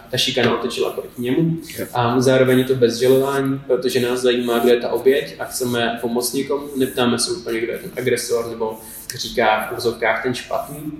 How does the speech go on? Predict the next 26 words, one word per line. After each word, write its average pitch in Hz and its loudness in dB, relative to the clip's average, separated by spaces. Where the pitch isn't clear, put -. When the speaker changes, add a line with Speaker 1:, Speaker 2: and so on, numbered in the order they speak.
Speaker 2:
Jo. 120 4
Speaker 1:
A 123 4
takže 123 4
pro 127 -2
ty 131 -2
děti 123 2
je 127 2
to 135 4
zase 127 2
takový 127 -2
jako 127 0
příjemnější, 139 -2
že 131 -4
nemají 123 0
pocit, 127 -6
že 127 -6
by 131 -8
žalovali. 127 2
A 131 0
třetí 135 -8
výhoda 131 4
je 123 4
ta, 120 0
že 127 0
my 123 -2
tam 120 -4